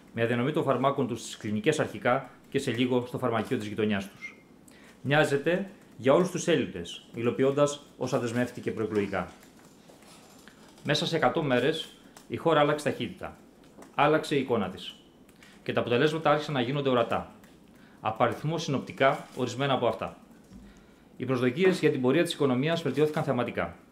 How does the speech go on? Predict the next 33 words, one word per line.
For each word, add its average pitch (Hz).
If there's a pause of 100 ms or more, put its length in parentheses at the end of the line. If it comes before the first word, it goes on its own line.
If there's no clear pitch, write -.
(640)
Ενδεικτικά, 120 (380)
ο -
δείκτης 151
οικονομικού 139
κλίματος 151
έκλεισε 156
στις -
εκατόν 143
εφτά 151
κόμμα 139
δύο 147
μονάδες 120
το -
Σεπτέμβριο, 135 (360)
η 123
υψηλότερη 160
επίδοση 147 (120)
από -
το 117
Μάρτιο 151
του 131
δύο 135
χιλιάδες 127
οκτώ. 104 (1040)
Δεύτερον, - (640)
η -
Ελλάδα 156
δανείστηκε 156
έντοκα 156
γραμμάτια 120
με 123
αρνητικό 123
επιτόκιο, 101